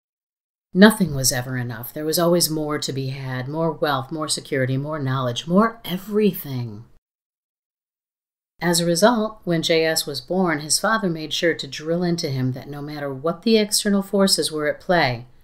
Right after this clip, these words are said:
there was no limit to what he could achieve. J S's degree landed him a position as an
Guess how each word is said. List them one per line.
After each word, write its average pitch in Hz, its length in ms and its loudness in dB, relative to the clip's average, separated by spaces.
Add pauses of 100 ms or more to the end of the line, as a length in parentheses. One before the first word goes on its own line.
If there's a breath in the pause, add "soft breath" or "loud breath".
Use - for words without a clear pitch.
there 147 120 -6
was 131 220 0
no 139 300 0
limit 170 640 0 (220)
to 151 140 -2
what 139 140 -4
he 127 120 -6
could 127 180 -10
achieve. 123 540 -6 (600)
J 208 280 6
S's 202 340 6
degree 190 440 0
landed 185 360 2
him 208 140 4
a - 20 2
position 156 680 -2 (580)
as 151 180 -4
an 151 200 -6